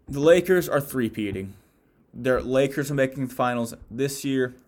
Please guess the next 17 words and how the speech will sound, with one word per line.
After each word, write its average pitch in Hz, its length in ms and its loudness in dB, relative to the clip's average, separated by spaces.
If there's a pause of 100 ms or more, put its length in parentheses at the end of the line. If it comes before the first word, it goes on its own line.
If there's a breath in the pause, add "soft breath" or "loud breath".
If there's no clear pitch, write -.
(160)
and 123 220 -4
next 113 360 -4
year. 104 260 -4
That's 113 180 -6
one 120 120 -6
hundred 135 360 -6
percent - 360 -8
guaranteed. 110 640 -6 (1400)
So 113 300 2
the 113 140 -4
Jazz, 117 340 2
obviously, 120 540 0
for 113 100 -12
the 110 80 -6
next 107 240 -8
two 156 180 0
years, 95 280 -4